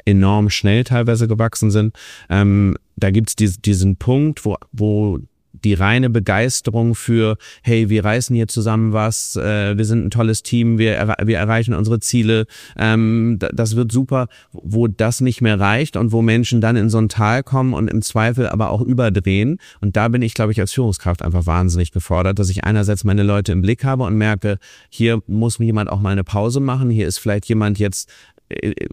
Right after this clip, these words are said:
auch mal inhaltlich nicht mehr so dabei und, äh, dann, dann geht's um eher eine inhaltliche Begleitung. Ich glaube, es ist wirklich sehr ein Führungsthema. Also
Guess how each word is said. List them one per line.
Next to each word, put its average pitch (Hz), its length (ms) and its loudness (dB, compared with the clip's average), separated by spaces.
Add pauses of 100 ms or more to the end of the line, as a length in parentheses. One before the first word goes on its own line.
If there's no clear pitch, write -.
(380)
auch 95 180 -2
mal 101 400 2
inhaltlich 139 600 2
nicht 131 220 0
mehr 139 160 2
so 139 140 2
dabei 143 560 -2
und, 120 420 -2
äh, 107 220 0
dann, 107 260 0
dann 107 160 0
geht's 107 160 0
um 95 140 -2
eher 95 220 0
eine 98 180 0
inhaltliche 139 480 0
Begleitung. 123 480 0 (240)
Ich - 60 -20
glaube, 117 200 2
es 104 120 0
ist - 520 -4
wirklich 120 380 0
sehr 123 220 2
ein 131 100 -2
Führungsthema. - 680 -4
Also 101 340 0